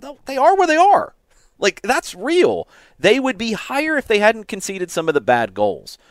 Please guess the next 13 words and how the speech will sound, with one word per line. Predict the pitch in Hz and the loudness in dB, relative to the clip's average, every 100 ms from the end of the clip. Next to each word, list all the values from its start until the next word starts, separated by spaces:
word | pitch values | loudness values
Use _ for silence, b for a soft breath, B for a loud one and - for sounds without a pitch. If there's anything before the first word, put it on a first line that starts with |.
| _ | _
But | 202 | 0
that | 202 - - - | 2 0 -4 -4
doesn't | 226 254 240 - | -2 0 -4 -6
mean | 156 190 226 190 | -4 -2 -2 -4
you | 170 | -6
can | - 170 | -4 0
then | 170 | 0
take | 165 160 135 | 2 0 2
more | 139 143 | 0 0
points | 139 131 110 | -2 -4 0
away | 107 104 | 2 2
from | 78 | -2
them. | 69 50 | -14 -20